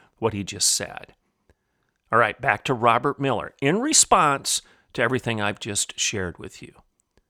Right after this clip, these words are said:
when I put it in writing in the context of a column, my weekly column, my weekly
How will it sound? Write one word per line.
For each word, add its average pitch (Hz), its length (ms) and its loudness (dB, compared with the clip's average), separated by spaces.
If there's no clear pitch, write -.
when 110 140 -2
I 107 80 2
put 120 240 0
it 139 100 0
in 185 140 0
writing 123 460 2
in 117 80 -2
the 107 80 -4
context 120 520 0
of 139 100 -2
a - 40 -6
column, 113 680 4
my 110 160 2
weekly 113 460 -2
column, 101 360 2
my 101 140 0
weekly 120 400 -6